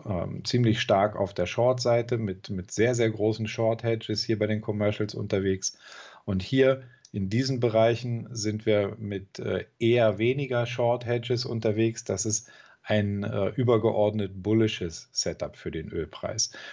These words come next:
Und wenn wir uns jetzt anschauen, wo wir im Moment stehen,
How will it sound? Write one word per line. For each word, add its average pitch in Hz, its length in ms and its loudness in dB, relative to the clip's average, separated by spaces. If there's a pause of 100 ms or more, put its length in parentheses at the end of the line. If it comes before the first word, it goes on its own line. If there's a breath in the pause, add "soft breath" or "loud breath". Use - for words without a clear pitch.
(160 loud breath)
Und 98 160 0
wenn 120 120 4
wir 135 80 4
uns 123 160 2
jetzt 147 260 2
anschauen, 120 480 0
wo 107 140 -2
wir 110 100 2
im 107 80 0
Moment 110 420 -2
stehen, 123 560 -2